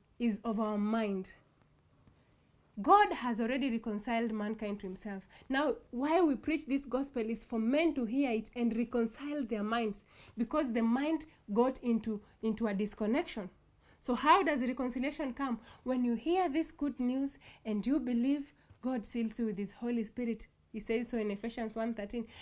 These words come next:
He seals you with the spirit of guarantee of your redemption. Salvation is just as simple as that. You believe the gospel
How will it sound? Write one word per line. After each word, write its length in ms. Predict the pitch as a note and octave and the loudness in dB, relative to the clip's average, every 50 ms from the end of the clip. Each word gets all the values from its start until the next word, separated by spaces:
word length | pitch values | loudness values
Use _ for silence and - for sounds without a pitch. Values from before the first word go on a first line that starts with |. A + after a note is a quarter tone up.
| - - | -18 -10
He 140 | - - A#3 | -2 -2 -2
seals 400 | A3+ - - D#4+ E4+ F#4 F4+ - | -2 0 0 2 2 2 2 2
you 80 | F4 E4 | 0 0
with 120 | D4 A3+ | 2 2
the 120 | G#3+ A3+ A3+ | 0 -2 -2
spirit 340 | - - D4 D4 D4+ - | -2 -4 -2 -2 0 0
of 180 | C4 A#3 G3+ F#3+ | 0 -2 -2 -2
guarantee 600 | F#3 G#3+ G#3+ A3 A3 G#3 G3+ - C#4 C#4 A#3 A3+ - - - - - - | -2 -2 0 0 -2 -2 0 0 0 0 0 -2 -6 -16 -20 -14 -4 -2
of 160 | A3 G3 G3+ | -2 0 2
your 140 | A3+ G#3+ G#3+ | 0 0 0
redemption. 680 | G#3 G#3+ F#3 F#3 A#3+ C4 C#4+ C#4 - B3 G3+ F#3 F3+ - _ _ _ _ _ _ _ | 0 -2 0 0 2 2 2 0 -2 -4 -6 -6 -8 -12 _ _ _ _ _ _ _
Salvation 680 | - - D4+ C#4 C4+ B3 B3 E4+ F4+ - F#4 F4 D4+ | -8 -4 -2 0 0 2 2 0 0 0 0 0 0
is 120 | C4 A#3+ G#3 | 0 0 0
just 280 | G#3+ C#4+ D4 C#4+ - | 0 -2 -2 -2 -4
as 120 | A#3+ A3+ A3+ | -6 -8 -8
simple 420 | - - - D4 D4 C#4 C#4 C4+ | -8 -6 -4 -2 -2 -2 -4 -4
as 180 | A#3+ A3+ G#3 G3+ | -4 -4 -4 -2
that. 240 | C4 C4+ A#3+ - - - - - - - | -4 -4 -4 -8 -12 -20 -20 -16 -4 0
You 120 | A3+ B3+ | 0 0
believe 500 | G#3 G#3 B3 A3+ B3 C#4+ F4 F#4 F4 C#4+ | 2 0 0 0 2 2 0 0 0 -2
the 100 | C#4 A#3+ | -4 -4
gospel 500 | - - C4+ C#4+ C#4 - - D4 D4 C#4+ | -2 0 -2 -2 -2 -2 -4 -4 -4 -4